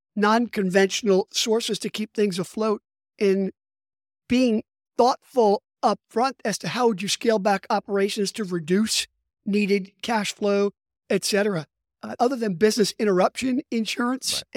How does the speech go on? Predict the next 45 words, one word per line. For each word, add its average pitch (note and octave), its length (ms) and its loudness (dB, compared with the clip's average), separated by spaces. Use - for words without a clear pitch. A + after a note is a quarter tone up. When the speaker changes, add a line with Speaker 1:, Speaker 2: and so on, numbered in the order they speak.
Speaker 1:
and G#3+ 120 -8
things A3 220 -2
along G3 320 0
those C#4 420 0
lines, F#3 480 -2
there G#3+ 100 -4
really C#4+ 280 -4
isn't C4 320 -4
a A3 80 -4
lot G#3+ 220 -4
that A3+ 140 -10
can G3+ 120 -12
be F#3+ 100 -6
done A3 340 -4
other G#3 220 2
than G3+ 160 0
remaining F#3+ 360 0
flexible G#3 580 -2
and F#3 140 -2
nimble F#3+ 240 0
Speaker 2:
Right. G#3 60 -4
Speaker 1:
and F3 80 -6
thinking G3 360 0
through A3 220 0
those F3+ 180 2
contingencies. E3+ 840 -4
Speaker 2:
Yeah, C#3 200 -6
so C3+ 180 -8
my D3 180 -6
thought B2 240 -2
around G#2+ 260 -6
bankruptcy G#2 640 -8
and F#2 100 -10
divorce G2 520 -6
is F#2 160 -10
that F#2 280 -6
in D3 120 -4
a C3+ 60 0
buy-sell A#2 480 -2
agreement, F2 520 -10
there F#2+ 140 -10
can C3+ 240 -8
be G2+ 120 -2
a F2 40 -4
provision F2 520 -10